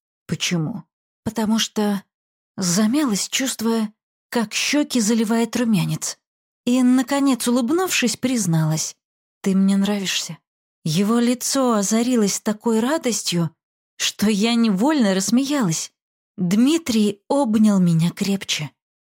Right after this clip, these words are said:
«Только этого и ждал. Теперь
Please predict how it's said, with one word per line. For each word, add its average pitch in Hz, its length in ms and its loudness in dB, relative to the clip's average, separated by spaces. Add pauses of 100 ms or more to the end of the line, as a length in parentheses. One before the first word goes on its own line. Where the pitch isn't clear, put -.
(340)
«Только 180 360 -2
этого 180 460 0
и 165 160 0
ждал. - 520 -6 (460)
Теперь 226 480 -2